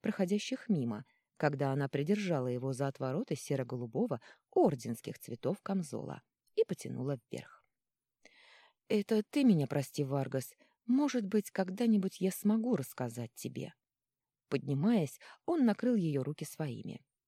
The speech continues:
Их лица снова оказались в опасной близости друг от друга. «Я бы очень хотел значить для тебя больше, чем друг и наставник», серьёзно произнёс маг. «Как думаешь,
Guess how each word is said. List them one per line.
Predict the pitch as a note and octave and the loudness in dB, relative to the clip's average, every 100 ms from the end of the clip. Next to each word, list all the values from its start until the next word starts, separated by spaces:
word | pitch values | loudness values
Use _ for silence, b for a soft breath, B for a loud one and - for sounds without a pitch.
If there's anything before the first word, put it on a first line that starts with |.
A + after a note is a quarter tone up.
| _ - | _ -4
Их | C3 - | -4 0
лица | F#3 - F3+ | -2 -2 -6
снова | - C#4 A#3 A#2 | -2 -2 -2 -4
оказались | - B2 A#2+ A3 - - B B | -6 -6 -2 0 0 -4 B B
в | - | -4
опасной | E3+ - F#3+ - B2+ | -4 -2 -4 -4 -6
близости | A2+ C3 E3 E3+ - | -4 -4 -4 -8 -6
друг | F3 A#2+ - | -6 -6 -6
от | C#3+ - | -8 -10
друга. | - - - - _ _ _ _ _ _ _ _ _ _ _ _ | -16 -12 -14 -14 _ _ _ _ _ _ _ _ _ _ _ _
«Я | A#2+ A#2+ D3 | -8 -2 -2
бы | E3 - | -2 0
очень | B3+ - D#3+ | 0 2 0
хотел | - C#3+ - D#3+ - - | 0 -2 0 0 0 -12
значить | C3+ D#3 B3 - C3+ | -2 2 2 2 -4
для | C3+ | -4
тебя | - C#3+ F3+ | -4 0 0
больше, | D#3+ G#3 A#3 - G#2+ | 0 2 2 2 -4
чем | - B2 | -4 -2
друг | B2 C#3 - | -2 -4 -2
и | |
наставник», | B2+ B2+ - B2+ A#2+ - - - _ _ _ | -2 -2 -2 -2 -2 -6 -12 -14 _ _ _
серьёзно | - - D#4+ F3+ D#3+ E3 | -10 -2 2 2 0 -2
произнёс | F#3+ G3 F#3+ C#3+ D3+ - | -2 -2 -2 -2 -4 -8
маг. | A#2 - - _ _ _ _ _ _ - | -10 -12 -18 _ _ _ _ _ _ 2
«Как | C4+ D#3 | 4 4
думаешь, | B2 A#2 A2 - - - | 0 -4 -4 -6 -12 -14